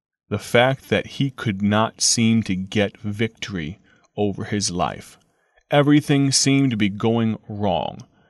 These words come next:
Though Mister Cook was a professional drummer, he was a miserable alcoholic, destitute, discouraged,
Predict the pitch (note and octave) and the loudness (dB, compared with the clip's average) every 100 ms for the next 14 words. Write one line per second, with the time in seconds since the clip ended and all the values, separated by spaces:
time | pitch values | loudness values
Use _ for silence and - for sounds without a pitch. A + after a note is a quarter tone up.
0 | _ - A#2 D3 D3 D3 - B2+ G#2 - | _ 2 6 6 8 4 4 0 -2 2
1 | A#2+ G2 A2 G#2+ G2+ G2 - A2+ - C3+ | 2 2 2 2 2 0 -2 -8 0 2
2 | C3 C3 A#2+ F#2+ G2+ A2 G2+ D2+ - - | 2 2 -2 -2 2 4 4 0 -8 -20
3 | _ _ _ _ - A#2 A2 G2 G2+ A#2+ | _ _ _ _ -4 2 2 4 4 4
4 | B2 G#2 G2 F2+ - _ _ G#2+ G#2 F#2+ | 4 2 -2 -2 -8 _ _ 0 0 -2
5 | - F#2 - - - A2+ C3+ C3+ - C3 | -4 -2 -2 -6 -10 0 4 4 0 -2
6 | C#3 C3 - _ _ _ G2+ - - - | 0 0 -2 _ _ _ 0 0 0 0
7 | C3 B2 A#2 A2 | 0 0 -2 -6